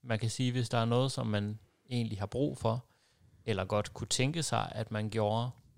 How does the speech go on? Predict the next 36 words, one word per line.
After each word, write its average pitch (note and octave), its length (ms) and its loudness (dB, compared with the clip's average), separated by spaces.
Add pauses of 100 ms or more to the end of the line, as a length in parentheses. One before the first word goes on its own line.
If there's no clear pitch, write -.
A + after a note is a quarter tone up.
(500)
men G#2+ 220 -6
som G2+ 180 -4
er G2 60 -4
svært, A2+ 480 0 (300)
eller A2 120 -8
som G#2+ 160 -8
man G2 120 -2
ikke G#2 160 -4
har A2+ 120 0
sådan G#2 280 -8
akut A2+ 280 -8
lyst A#2 320 -2
til, A2+ 220 -4 (800)
så - 260 0
kan A#2+ 180 -2
det, A#2+ 260 2
øh, G#2 380 0 (540)
så - 180 -6
kan C#3 100 -2
det C3+ 140 -2
glide C3+ 220 2
lidt C3+ 280 0
nemmere B2 540 0 (220)
ned, A2+ 120 -4 (240)
hvis - 180 -12
man G#2 140 -2
kombinerer G#2 500 -2
det G2+ 140 -6 (440)
med A2 120 -6
noget, G2+ 200 -2
som A2+ 120 -6
man G2+ 140 -2
godt G#2 200 -2
kan A2 160 -8
lide. G#2 140 -6 (840)
Altså, - 240 -8